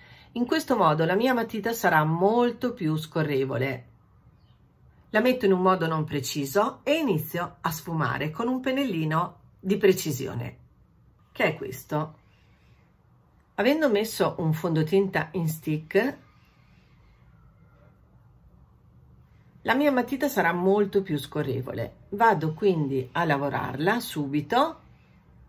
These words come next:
dall'attaccatura dell'angolo del mio occhio. Se non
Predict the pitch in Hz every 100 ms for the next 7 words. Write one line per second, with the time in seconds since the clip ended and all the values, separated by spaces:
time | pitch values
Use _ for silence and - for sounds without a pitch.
0 | - - _ _ _ _ _ _ _ _
1 | - 202 202 165 208 196 220 269 294 262
2 | 156 - 175 156 143 151 151 156 143 139
3 | - - 220 285 - - - - 240 240
4 | 196 185 170 165 156